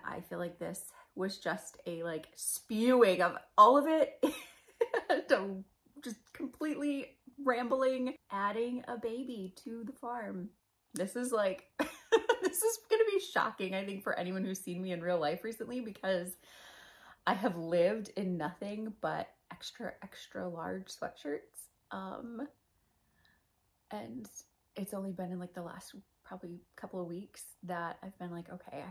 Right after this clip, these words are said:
feel like, I feel a little more comfortable with, like, the way I'm looking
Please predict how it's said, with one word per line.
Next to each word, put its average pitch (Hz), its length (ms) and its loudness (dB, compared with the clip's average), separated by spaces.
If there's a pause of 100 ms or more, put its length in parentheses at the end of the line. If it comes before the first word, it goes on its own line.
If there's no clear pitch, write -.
feel 202 100 -8
like, 196 240 -10 (420)
I 202 80 4
feel 233 480 8
a 202 40 6
little 196 220 4
more 214 160 2
comfortable 262 600 4
with, 254 180 2
like, 240 200 -4
the 240 80 4
way 190 200 4
I'm 202 160 0
looking 269 640 2